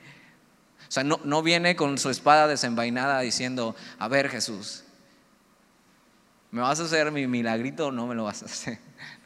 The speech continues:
Algo pasó en la vida de este centurión.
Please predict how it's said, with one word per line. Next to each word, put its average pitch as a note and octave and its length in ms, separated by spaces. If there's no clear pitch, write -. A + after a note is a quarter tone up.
Algo D#3 320
pasó E3 320
en D3+ 80
la B2 100
vida C#3+ 220
de C#3 80
este C#3 160
centurión. B2 520